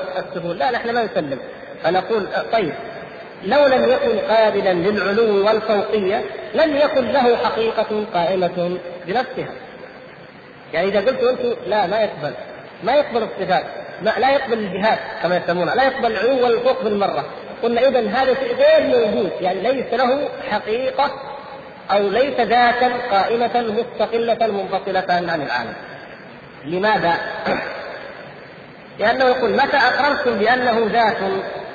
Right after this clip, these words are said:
قائم بنفسه غير مخالط للعالم، وأنه موجود في الخارج،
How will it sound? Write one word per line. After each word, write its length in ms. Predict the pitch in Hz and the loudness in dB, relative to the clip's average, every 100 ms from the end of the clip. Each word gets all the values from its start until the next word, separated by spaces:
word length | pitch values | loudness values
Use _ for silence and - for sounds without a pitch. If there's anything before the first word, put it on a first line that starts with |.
| - - - | -14 -14 -2
قائم 680 | 214 247 254 254 247 247 240 | 2 4 4 4 4 2 2
بنفسه 480 | 240 233 240 254 262 - - - - - | 2 2 0 0 -2 -4 -8 -12 -12 -2
غير 320 | 220 254 226 | 2 4 2
مخالط 600 | 208 202 - 233 214 190 165 143 - 175 | 2 0 2 4 4 0 -4 -6 -6 -4
للعالم، 580 | 220 226 240 233 240 240 - - - - - - - | 0 2 4 4 2 0 -4 -6 -10 -12 -12 -12 -2
وأنه 560 | 190 240 220 185 170 143 - - - - - - | 2 2 2 2 0 -2 -6 -8 -12 -12 -14 -4
موجود 680 | 202 226 202 247 180 170 147 - - - | 0 2 2 2 2 0 -4 -8 -8 -4
في 60 | |
الخارج، 460 | 214 - 233 240 247 | -2 2 4 4 2